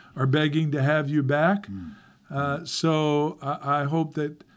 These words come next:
Speaker 1: you'll continue to
Speaker 2: Yes.
Speaker 1: pray for these people and these leaders. And I, I want you to do that right now. Would you just,
Speaker 2: Yeah.
Speaker 1: uh,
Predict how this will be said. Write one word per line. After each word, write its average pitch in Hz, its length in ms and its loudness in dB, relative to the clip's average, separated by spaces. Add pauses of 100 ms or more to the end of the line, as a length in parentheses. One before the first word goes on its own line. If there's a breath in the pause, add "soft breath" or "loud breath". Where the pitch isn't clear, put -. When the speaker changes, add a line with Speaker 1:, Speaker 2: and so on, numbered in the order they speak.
(240 soft breath)
Speaker 1:
you'll 147 200 2
continue 156 580 0
to 147 80 -2
Speaker 2:
Yes. - 100 -4
Speaker 1:
pray 151 280 2
for 151 160 -4
these 147 260 2
people 147 460 0
and 139 100 -4
these 139 180 -4
leaders. 143 460 -2
And 139 160 -4
I, 170 320 -10
I 175 60 2
want 196 200 4
you 165 60 2
to 143 40 -4
do 160 100 6
that 160 140 0
right 156 220 -4
now. 139 220 -4
Would 139 160 -2
you 160 80 -2
just, 190 320 2
Speaker 2:
Yeah. 156 40 0
Speaker 1:
uh, 139 200 0